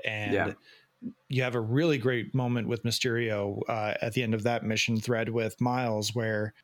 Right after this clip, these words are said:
Speaker 1: Miles is like, "Hey, can I start telling everyone that Mysterio is a good guy now?" And even Quentin Beck is like, "Everyone's always gonna view Mysterio as a bad guy.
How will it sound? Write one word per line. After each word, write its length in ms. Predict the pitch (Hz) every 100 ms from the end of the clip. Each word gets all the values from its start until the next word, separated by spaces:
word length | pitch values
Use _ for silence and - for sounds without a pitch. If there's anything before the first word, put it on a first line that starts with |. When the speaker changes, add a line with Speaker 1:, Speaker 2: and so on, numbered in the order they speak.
| _
Speaker 1:
Miles 340 | 147 127 117 113
is 100 | 110
like, 180 | 104 95
"Hey, 200 | 127 135
can 100 | 113
I 80 | 107
start 400 | - 123 104 - - -
telling 240 | 131 117
everyone 440 | 110 113 110 110 117
that 320 | 110 110 - - - _ -
Mysterio 460 | - 120 117 110
is 120 | 104
a 40 | 101
good 200 | 123 160
guy 180 | 131 104
now?" 280 | 98 95
And 260 | 95 95 -
even 480 | 135 120 117 110 104 _
Quentin 300 | 147 120 110
Beck 240 | 113 113
is 160 | 110 104
like, 300 | 110 104 - - - - _ _
"Everyone's 440 | 147 147 143 135 131
always 240 | 123 117
gonna 180 | 123 117
view 180 | 113 120
Mysterio 520 | 117 - 120 110 113
as 100 | 104
a 40 | 107
bad 300 | 107 107 110
guy. 420 | 113 110 110